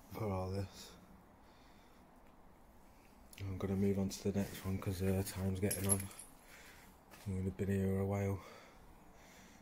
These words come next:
Let's move on to the cottage and the Fletcher's Folly, the old, uh, chimney for the steam engine.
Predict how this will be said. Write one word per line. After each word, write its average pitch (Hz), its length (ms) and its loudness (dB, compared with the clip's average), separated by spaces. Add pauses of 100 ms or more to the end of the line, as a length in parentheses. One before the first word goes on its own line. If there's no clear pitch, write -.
(140)
Let's 87 220 -2
move 98 180 4
on 95 140 4
to 95 140 -2
the 92 80 0
cottage 95 420 0
and 95 160 4
the 95 400 4 (280)
Fletcher's - 480 -2
Folly, 101 360 2 (880)
the 98 100 4
old, 95 220 4
uh, 95 280 6 (1800)
chimney 101 380 6
for - 180 2
the 95 100 4
steam 98 320 2
engine. 98 340 2